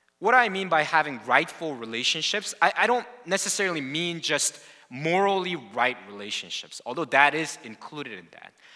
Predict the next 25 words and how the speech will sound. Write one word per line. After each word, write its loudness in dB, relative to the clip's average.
What 4
I 8
mean -4
by 4
rightful 2
relationships -6
is -2
that 2
having 6
some 0
sort -4
of -4
relationships 0
with -6
the -10
other -2
person -12
that 4
is -4
mutually -2
loving, -6
mutually -2
respectful, -6
mutually -2
encouraging, -4